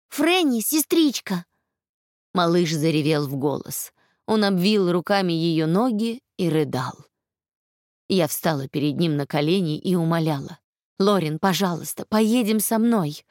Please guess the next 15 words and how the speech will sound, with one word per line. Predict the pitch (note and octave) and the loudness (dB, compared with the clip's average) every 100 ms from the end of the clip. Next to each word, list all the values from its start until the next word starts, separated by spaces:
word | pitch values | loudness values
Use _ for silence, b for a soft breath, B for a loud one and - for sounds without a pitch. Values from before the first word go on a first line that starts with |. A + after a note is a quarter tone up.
| _ _ _ _ _ _ _ | _ _ _ _ _ _ _
Он | F#3 D#3+ D#3+ D3 | -2 0 0 2
дернулся | F3 D#3 C#3+ C#3 - C#3+ | 0 0 -4 -6 -4 -4
от | C#3+ | -2
моего | D#3 D3+ E3+ | -2 0 -2
прикосновения | D#3 E3 E3 - E3 F#3 E3 E3 | -2 -4 -4 -2 0 0 0 -2
и | - | -2
закричал, | D#3 D#3+ E3 F3+ - G3+ G3 - _ | -2 -2 -2 -2 0 0 0 -4 _
словно | - A3 F3+ E3+ F3 | -6 0 0 2 -2
от | - E3+ | -4 -4
удара. | F3 D#3+ C#3+ - D3+ _ _ _ _ _ _ - | -2 0 -2 -4 -12 _ _ _ _ _ _ -2
Ида | G3+ D#3+ | 0 0
пыталась | F3 F3 F3 D#3 - | -2 -2 -2 -2 -2
мягко | D#3+ D#3+ - D#3 | -2 -2 -4 -4
его | D3 D#3 | -2 -2
отстранить, | D#3+ - E3+ E3+ G3+ A3 | -4 -6 -2 0 0 0